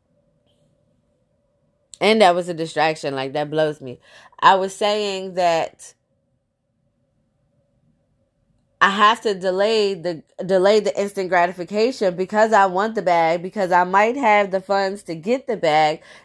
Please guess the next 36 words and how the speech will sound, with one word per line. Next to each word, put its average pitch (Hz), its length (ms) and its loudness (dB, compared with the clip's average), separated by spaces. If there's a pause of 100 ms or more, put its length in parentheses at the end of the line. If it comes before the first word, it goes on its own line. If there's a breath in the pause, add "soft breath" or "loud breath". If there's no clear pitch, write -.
That 233 220 4
doesn't 233 480 0
mean 254 320 -4
that 202 160 -2
that's 208 220 0
the 190 120 -10
bag 208 400 2
I 190 160 2
should 190 220 -10
be 180 120 -8
buying. 165 520 -2 (680 soft breath)
I 214 160 6
should 226 220 -2
be 202 160 -4
putting 214 640 -2 (1300)
that 214 320 4
money 247 540 -2 (480)
into 202 320 -2
my 190 220 4
business, 160 600 -4
which 196 280 -2
is 208 100 -2
another 196 360 2
bag, 139 400 -2 (120)
you 220 220 -2
know, 208 200 4
but 190 320 -2 (160)
if 196 200 -4
I, 180 180 4
if 190 140 -2
that's 202 240 0
what 196 160 2
I'm 170 120 2
trying 180 320 0
to 156 60 -8
do, 175 400 -2